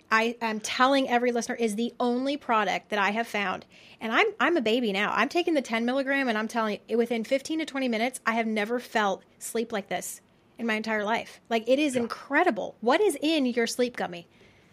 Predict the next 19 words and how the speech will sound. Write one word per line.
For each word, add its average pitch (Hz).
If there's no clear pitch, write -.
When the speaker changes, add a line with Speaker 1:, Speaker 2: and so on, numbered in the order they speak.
Speaker 2:
So 165
which 196
one 233
are 220
you 185
taking? 120
Are 104
you 107
taking 120
the 104
Delta 123
eight 139
sleep 156
gummy 151
or 120
the 104
C 123
B 101
N? 87